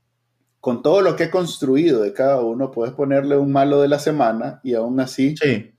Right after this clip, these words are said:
Speaker 1: se sostiene con solo lo, estar pendiente de lo que va a pasar nuevo en la vida de cada quien. Eh, la, la señora, eh, es espectacular.
Speaker 2: La
Speaker 1: Ese
Speaker 2: Jean
Speaker 1: personaje,
Speaker 2: Smart.
Speaker 1: me gustaría solo ver una serie de ella, pues.
Speaker 2: <laughs> Es buenísima.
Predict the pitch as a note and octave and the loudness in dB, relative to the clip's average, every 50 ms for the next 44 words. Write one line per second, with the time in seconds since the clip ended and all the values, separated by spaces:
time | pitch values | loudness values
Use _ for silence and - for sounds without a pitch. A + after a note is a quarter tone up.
0 | _ _ _ - C3+ C3+ C3 B2 - - - B2+ C3 C3 C3 D3+ D3 - C#3+ C3 | _ _ _ -4 -4 -2 -4 -6 -6 -4 -4 -2 -2 0 0 -2 -4 -2 -2 -4
1 | A#2 - - B2 B2+ C3+ C#3+ C#3 C#3 C#3 B2+ - C2+ D2+ D2+ - A#2+ B2 - A2 | -4 -2 -2 -2 0 2 2 2 0 0 -2 -4 -6 -10 -16 -20 -20 -20 -20 -20
2 | A2+ B2+ _ _ _ - C3+ - - B2+ B2 B2+ - D#3 C#3+ C3+ B2+ C3 C3 C3+ | -20 -20 _ _ _ -14 -14 -6 -2 -2 -2 0 0 0 0 2 2 2 2 2
3 | C3 C3+ D3 C#3 B2+ A#2+ A#2 A2+ G#2+ - A#2 A2 G#2 A2+ A2+ - C3 B2+ - - | 2 2 2 2 2 2 2 0 0 2 2 2 4 2 2 0 0 -2 0 0
4 | B2+ B2+ B2+ C3 A#2+ A#2+ A#2 A#2 A#2+ C3 C3 B2+ A2+ G#2 G#2 G#2 G#2+ A2+ A2+ A2 | 0 0 0 0 0 0 2 2 2 2 0 0 -2 -2 -2 0 0 0 -2 -4
5 | - A2 G#2+ G#2+ G#2 - - C#3 D3 C#3+ C3+ C#3 - _ _ _ _ _ _ _ | -4 -4 -4 -4 -4 -4 -2 0 0 0 -2 -6 -10 _ _ _ _ _ _ _
6 | _ _ _ _ _ _ - A2 G#2+ G#2 G2+ F#2+ F#2+ F#2+ - - - - A#2 G#2+ | _ _ _ _ _ _ -2 0 2 2 2 2 0 -2 -4 -6 -10 -8 -4 -2
7 | G#2+ - - - A2+ A2 G#2+ - A#2 A2 A2 A2 A#2 C3 D3+ D#3 D3+ C#3+ C3+ B2 | -2 -2 -2 -4 -4 -4 -2 -2 -2 -2 0 2 2 2 2 4 2 2 2 2
8 | A#2 A2+ G#2 G2 F#2+ F#2 - - - G#2+ G#2+ A2 G#2+ - _ - G2 - _ G2 | 2 2 2 0 0 -2 -6 -8 -10 -14 -14 -16 -18 -18 _ -14 -14 -12 _ -14
9 | G2 - - G2 F2+ F2+ F#2+ G2+ G#2+ G2 - - - - A#2 A2+ G#2 G#2+ A#2+ C#3 | -12 -10 -10 -6 -2 -2 0 0 0 -2 -6 -10 -14 -8 -6 -6 -4 -4 -2 -4
10 | C#3+ D3 A2+ A2 - D#3 C#3 A#2+ A2+ A2+ A#2 A2+ A2+ A2+ A2+ - - A2 G#2+ A2+ | -2 -2 -2 -2 0 0 2 2 0 0 0 0 0 -2 -2 -2 -2 -2 0 0
11 | A#2+ A#2+ - C#3 C3+ C#3 C3+ C3 C3 C3 C3 - _ _ _ _ _ _ _ _ | -2 -2 0 0 2 2 4 4 2 2 0 -2 _ _ _ _ _ _ _ _
12 | _ - B2+ B2 B2+ B2+ - C3 A#2 C3 A#2+ A2 G2+ A#2 A#2+ A#2 G2+ E2 E2 - | _ -10 -8 -8 -8 -6 -4 -2 0 0 2 2 2 2 2 2 2 0 -4 -4
13 | - - F2+ - - - - - - - - - D3+ C#3+ D3 C#3 B2+ B2 B2+ B2+ | -6 -6 -6 -6 -10 -10 -10 -12 -18 -14 -4 -2 -2 0 2 2 0 2 2 0
14 | C3 - - B2+ A#2 A#2 | -2 -2 -2 -2 -2 -4